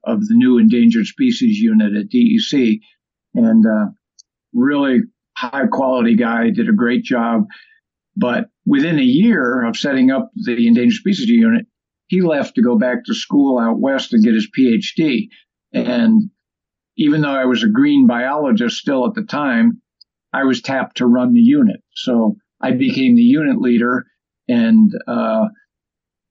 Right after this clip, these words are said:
the Bald Eagle Project was one of our primary projects. We were involved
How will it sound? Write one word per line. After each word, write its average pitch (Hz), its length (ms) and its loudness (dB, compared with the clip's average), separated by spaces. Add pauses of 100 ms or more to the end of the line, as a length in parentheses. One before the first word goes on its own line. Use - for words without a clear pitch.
the 123 80 0
Bald 135 300 0
Eagle 131 180 0
Project 120 540 -4
was 117 200 0
one 123 300 0
of 117 140 0
our 113 240 -2
primary 139 640 -2
projects. 113 600 -4
We 123 160 0
were 127 280 2
involved 117 580 0